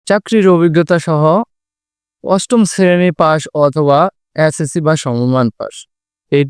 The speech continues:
পাশে বা মেট্রিক পাশে আপনি এই দুইটি পদে আবেদন করতে পারবেন। অভিজ্ঞতা সরকারি ও বেসরকারি বিভিন্ন সংস্থা হতে মৌলিক প্রশিক্ষণ গ্রহণকারী এবং সংশ্লিষ্ট কাজে তিন বছরের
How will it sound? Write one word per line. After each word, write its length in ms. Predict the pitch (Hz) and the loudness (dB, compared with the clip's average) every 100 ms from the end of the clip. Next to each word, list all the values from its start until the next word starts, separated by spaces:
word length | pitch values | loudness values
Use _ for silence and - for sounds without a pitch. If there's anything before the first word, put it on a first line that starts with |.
| - | -2
পাশে 240 | 151 - 196 | -2 0 0
বা 100 | 180 220 262 _ _ _ _ _ - | 2 0 -4 _ _ _ _ _ -4
মেট্রিক 460 | 160 156 147 160 - | -2 0 -2 -4 -2
পাশে 200 | 175 214 214 | -2 0 0
আপনি 180 | 196 214 226 175 | 0 2 2 2
এই 100 | 170 160 | 0 0
দুইটি 240 | 151 147 165 | 0 0 0
পদে 200 | 180 175 190 | 0 2 0
আবেদন 240 | 170 165 170 165 | 0 0 0 -2
করতে 180 | 151 170 | -4 -2
পারবেন। 340 | 180 170 247 269 _ _ _ _ _ _ - | 0 2 0 0 _ _ _ _ _ _ -2
অভিজ্ঞতা 540 | 151 165 151 175 226 262 - - - | 0 2 2 0 0 -2 -6 -12 -2
সরকারি 460 | 127 127 160 175 196 | -2 0 2 4 4
ও 20 | 185 156 | 4 2
বেসরকারি 580 | 151 - 151 127 151 151 143 | 0 0 -4 -2 0 2 4
বিভিন্ন 300 | 143 147 147 143 147 | 4 4 2 0 -2
সংস্থা 400 | 131 139 - 139 | -2 -2 -2 -2
হতে 220 | 139 131 143 131 | -2 0 0 2
মৌলিক 320 | 135 147 156 - | 2 2 0 -2
প্রশিক্ষণ 540 | 156 147 151 - 156 147 135 | -4 -2 -4 -4 -2 0 0
গ্রহণকারী 600 | 135 139 143 135 147 139 135 | 0 0 0 0 0 2 2
এবং 180 | 135 147 220 _ _ _ _ | 2 0 -2 _ _ _ _
সংশ্লিষ্ট 560 | - 175 185 196 185 - 180 | -4 -2 0 0 0 0 0
কাজে 240 | 170 156 165 - | 0 0 -2 0
তিন 140 | 170 160 | 0 0
বছরের 500 | 147 - 147 147 | -2 -2 0 2